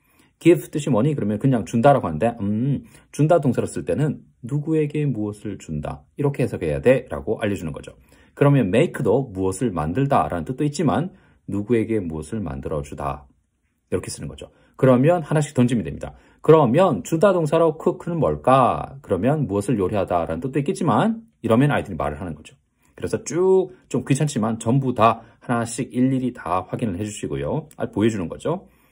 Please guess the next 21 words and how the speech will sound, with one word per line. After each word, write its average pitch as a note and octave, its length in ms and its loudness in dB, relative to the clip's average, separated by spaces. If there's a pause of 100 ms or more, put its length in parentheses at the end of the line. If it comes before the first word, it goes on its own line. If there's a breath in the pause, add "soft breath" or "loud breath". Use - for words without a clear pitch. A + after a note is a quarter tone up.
(320 soft breath)
그 - 100 0
다음에 G3+ 200 4
마지막에 D#3+ 540 0
ask가 G3+ 320 2
좀 B2 160 -2
특이한데, D3 600 -2 (300 loud breath)
ask는 F#3+ 760 -2
수요 G#3+ 280 2
동사인데 D#3 800 0 (260 loud breath)
누구에게 D3+ 580 0
무엇을 G#2+ 500 -4
물어본다라고 A#2 1200 -2
해석이 D2+ 260 -12
됩니다. - 320 -20 (320)
얘만 D#3+ 300 2
좀 C3+ 140 -4
특이한 C#3+ 240 -2
거죠. - 240 -10
나머지는 C#3 360 0
다 A#2+ 260 -4
준다라고 C#3+ 720 -2